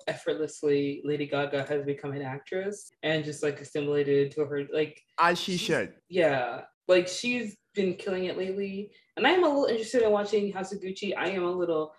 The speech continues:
Speaker 1: I was a little turned off by it at first, but now I'm kind of intrigued.
Speaker 2: Mm-hmm.
Speaker 1: So maybe, maybe I'll go see it if I,
Speaker 2: Yeah.
Speaker 1: if I, you know.
Speaker 2: Also, just,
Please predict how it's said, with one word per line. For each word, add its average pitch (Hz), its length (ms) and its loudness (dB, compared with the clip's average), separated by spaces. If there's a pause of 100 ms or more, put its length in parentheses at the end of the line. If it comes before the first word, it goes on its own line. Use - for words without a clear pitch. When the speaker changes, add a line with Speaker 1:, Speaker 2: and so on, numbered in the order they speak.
(220)
Speaker 1:
I 240 80 8
was 294 160 4
a 285 40 0
little 269 140 4
turned 214 280 0
off 175 340 -2
by 180 180 0
it 180 200 0
at 143 240 -4
first, 165 500 -4 (280)
but 165 140 2
now 175 260 2
I'm 156 240 -2
kind 175 380 -4
of 160 100 0
intrigued. 147 600 -4 (120)
Speaker 2:
Mm-hmm. 185 260 2
Speaker 1:
So 143 440 2 (160)
maybe, 330 440 4 (240)
maybe 330 220 8
I'll 202 200 4
go 175 100 6
see 131 320 -6
it - 140 -4 (240)
if 185 160 -2
I, 175 40 6
Speaker 2:
Yeah. 160 200 2
Speaker 1:
if - 160 0
I, 156 180 6
you 147 360 0
know. 110 200 -8 (240)
Speaker 2:
Also, 214 320 4
just, 233 320 -2